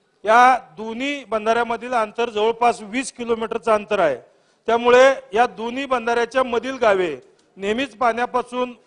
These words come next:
व सिंचनापासून वंचित आहेत. यात प्रामुख्याने मंगळवेढा तालुक्यातील तामदर्डी, राठेवाडी, बोराळे, मुंडेवाडी आणि माचनूर या गावाचा समावेश होतो. खरं तर हा बंधारा या अगोदर जलसंपदा विभाग-, विभागाकडे होता,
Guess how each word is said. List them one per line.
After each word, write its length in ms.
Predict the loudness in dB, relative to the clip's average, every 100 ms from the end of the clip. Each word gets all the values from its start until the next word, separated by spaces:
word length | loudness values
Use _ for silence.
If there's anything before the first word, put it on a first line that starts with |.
| _ _ _ _
व 120 | -2
सिंचनापासून 920 | -2 -4 -6 -2 -2 -2 -4 -4 -6 -8 _ _ _
वंचित 380 | -10 -8 -8 0
आहेत. 220 | 2 2 -2 _ _ _ _ _ _
यात 180 | 4 4
प्रामुख्याने 760 | 4 2 2 2 0 0 2 0
मंगळवेढा 420 | 0 0 2 2
तालुक्यातील 600 | -2 -4 -4 -6 -6 -8 -4
तामदर्डी, 520 | -2 0 -2 -2 0
राठेवाडी, 580 | 2 2 4 4 2 -4
बोराळे, 540 | -2 2 4 6 4
मुंडेवाडी 540 | 2 0 0 0 -2
आणि 140 | -8 -4
माचनूर 460 | -4 -4 -4 -4 -4 _ _ _ _
या 220 | 4 6 8
गावाचा 460 | 8 8 6 2
समावेश 440 | 0 0 2 0 0
होतो. 440 | -2 -4 -4 -10 _ _ _
खरं 160 | 4 4
तर 320 | 8 8 6 2 -10
हा 180 | 2 4
बंधारा 480 | 6 4 2 4 2
या 240 | 4 6
अगोदर 380 | 6 4 4 4
जलसंपदा 640 | 2 -4 -2 -2 0 0 0
विभाग-, 360 | 0 -2 -4
विभागाकडे 500 | -2 0 0 0 2
होता, 420 | 2 4 4 2